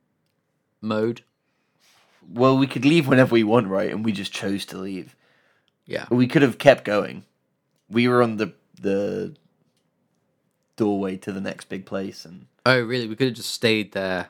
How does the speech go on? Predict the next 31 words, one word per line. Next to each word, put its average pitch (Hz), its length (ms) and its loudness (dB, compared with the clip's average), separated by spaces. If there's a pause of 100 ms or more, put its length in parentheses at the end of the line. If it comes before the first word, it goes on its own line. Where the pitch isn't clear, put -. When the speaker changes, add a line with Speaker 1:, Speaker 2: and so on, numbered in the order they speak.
Speaker 2:
Yeah, 107 300 4
we 90 160 -10
chose 113 320 0
Speaker 1:
in 120 80 -4
the 117 60 -4
Speaker 2:
to 92 60 -2
Speaker 1:
stream 120 560 -2
of, 104 320 -10 (120)
Speaker 2:
go 110 200 4
Speaker 1:
of 95 100 -2
Speaker 2:
back 98 240 2
to 107 80 -2
Speaker 1:
remnant 104 380 0
Speaker 2:
Hub. - 120 -18
Speaker 1:
consciousness 117 1120 -4
<laughs> - 40 -10
of 131 200 -10
just 104 240 -6
Speaker 2:
Yeah, 67 120 -4
we 87 160 -8
chose 101 320 -6
to 92 200 -10 (140)
leave 92 280 -10
the - 100 -6
slipstream. - 580 -6 (280)
Speaker 1:
<laughs> 311 120 -2 (880)
What 139 160 -4
a 143 80 -2
fucking 117 400 -4
weird 104 240 -8
game. 90 400 -4